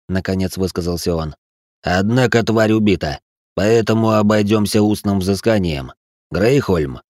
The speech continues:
хорошо придумал с гранатой. Но то, что вы все четверо живы и целы,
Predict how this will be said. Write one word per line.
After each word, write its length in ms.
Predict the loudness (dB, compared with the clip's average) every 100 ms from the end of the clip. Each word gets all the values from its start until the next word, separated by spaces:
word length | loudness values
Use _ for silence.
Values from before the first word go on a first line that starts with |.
| _ _
хорошо 420 | 0 2 2 2
придумал 500 | 2 2 2 2 2
с 40 |
гранатой. 600 | 0 0 2 0 -2 -6 -12 _ _ _
Но 180 | -2 0
то, 240 | 2 2 2
что 220 | 2 2
вы 160 | 2
все 240 | 2 0 2
четверо 460 | 2 2 0 0
живы 400 | 2 2 2 2
и 20 | 0
целы, 460 | 0 0 0 -2